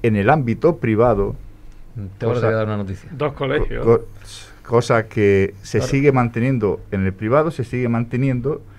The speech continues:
Speaker 1: y sin embargo el público, tanto que la izquierda española, eh, tanto se da golpe en el pecho por mantener lo público y no lo privado, que tiene que ser todo público, pues cerró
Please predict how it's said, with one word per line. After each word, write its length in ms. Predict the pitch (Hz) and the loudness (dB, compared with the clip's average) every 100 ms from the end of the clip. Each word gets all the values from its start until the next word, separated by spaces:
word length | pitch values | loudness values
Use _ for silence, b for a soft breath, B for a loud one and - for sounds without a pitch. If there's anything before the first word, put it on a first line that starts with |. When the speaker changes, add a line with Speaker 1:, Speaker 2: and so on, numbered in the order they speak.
| B | B
Speaker 1:
y 80 | - | -8
sin 100 | 107 | -4
embargo 220 | 101 117 | -2 2
el 100 | 117 | 2
público, 540 | 98 170 160 113 110 117 | 2 2 4 2 0 0
tanto 380 | 110 113 110 104 | 0 0 -2 -2
que 120 | 101 | -2
la 100 | 87 | -2
izquierda 680 | 85 - - - 131 117 107 | -4 -12 -14 0 2 4 2
española, 580 | 104 107 110 117 87 - B B B B B B B B B - | 0 -2 0 0 -2 -6 B B B B B B B B B -10
eh, 480 | - 101 101 101 98 98 | 0 2 4 2 0 0
tanto 600 | 113 110 110 107 104 98 - | 0 2 2 2 2 -2 -6
se 160 | - | -2
da 120 | 101 | 0
golpe 300 | 101 107 - | 2 0 0
en 60 | 101 | -2
el 60 | 95 | -2
pecho 300 | 113 110 92 | -2 -4 -2
por 140 | 87 | -2
mantener 420 | 87 87 92 104 | -2 -4 -4 -4
lo 120 | 101 95 | -4 -4
público 480 | 110 107 95 90 | -6 -8 -8 -6
y 40 | 90 | -4
no 120 | 90 | -2
lo 160 | 101 98 | -4 -4
privado, 460 | 101 104 110 107 117 - - - - - - - | -4 -2 -2 -4 -8 -18 -20 -20 -20 -20 -20 -14
que 60 | 92 | -8
tiene 160 | 95 | -6
que 60 | 92 | -4
ser 160 | 98 95 | -6 -6
todo 160 | 104 | -4
público, 480 | 95 104 90 85 113 - - | -4 -4 -4 -6 -8 -10 -6
pues 140 | 92 - | -4 -2
cerró 720 | 101 117 156 160 117 90 | -2 0 2 4 2 0